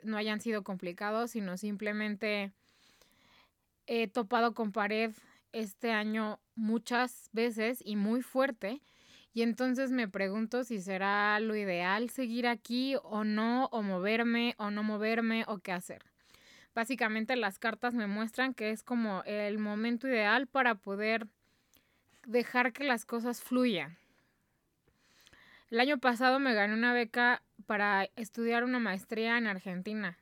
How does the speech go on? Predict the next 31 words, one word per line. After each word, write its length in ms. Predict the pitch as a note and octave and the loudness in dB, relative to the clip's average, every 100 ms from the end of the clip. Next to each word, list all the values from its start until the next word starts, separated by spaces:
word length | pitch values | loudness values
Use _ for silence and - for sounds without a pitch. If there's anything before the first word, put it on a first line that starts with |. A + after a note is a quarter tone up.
| _ | _
No 140 | G#3 | -4
muchos 400 | G#3+ A3 A#3 G#3+ | -2 -2 -2 -4
lo 140 | G3 F#3+ | -4 -2
saben. 420 | A3+ G3+ E3+ E3+ _ _ _ _ _ _ | 0 0 -2 -8 _ _ _ _ _ _
Muy 200 | G3+ G3 | -4 -2
cas-, 220 | A3 A#3 - D3 _ _ _ _ - | 0 -2 -4 -20 _ _ _ _ -10
solo 300 | - C4 C#4+ | -2 2 2
mi 140 | A#3+ | 0
círculo 440 | - A#3+ C4 C4 | 0 -2 0 0
cercano 520 | G#3+ G3+ F#3 G#3 G#3+ G#3+ | 0 -2 -2 -2 0 0
lo 120 | F3+ | -2
sabía, 460 | - E3 F3 C#3+ | -2 -2 -2 -4
muy 260 | - G#3 A3 | -2 0 0
cercano. 540 | A3 G#3 F#3+ F3+ E3+ - _ _ _ _ _ - _ _ - - - - - - - - _ - | 2 0 0 -4 -4 -16 _ _ _ _ _ -20 _ _ -20 -20 -20 -20 -20 -20 -20 -20 _ -2
Eh, 840 | A#3+ B3 B3 B3 A#3 A#3 A#3 A3+ A#3 | 0 4 4 4 4 4 4 4 4
no 240 | A#3+ B3+ | 4 2
se 240 | B3 D4 | 4 4
hizo 400 | D#4 D#4+ - D#4+ | 4 2 4 2
porque 360 | D4+ C4 - A3 | 2 0 0 0
la 160 | G#3 G#3+ | 2 2
universidad 720 | A3 A3 A3 A3 A#3 A#3 B3 | 2 2 0 0 2 2 4
empezó 340 | C4+ B3 G#3 A3 | 2 0 -2 -2
a 60 | |
tener 340 | G3+ A#3+ A#3 A3 | 0 0 0 0
problemas 600 | A#3 A#3 A3 A3 G#3+ A#3+ | 0 2 2 2 0 0
económicos, 840 | G3 A#3 B3 C4 B3 G#3 B3 D4 | 0 0 2 2 0 2 0 0
porque 340 | - G3 F3+ | -2 -4 -2
la 160 | G3 G3 | -2 0
idea 440 | G3+ A3 A3 A#3+ - | 0 2 6 4 4
o 220 | G#3+ G3 | 0 0
la 260 | F#3 F#3 | 2 0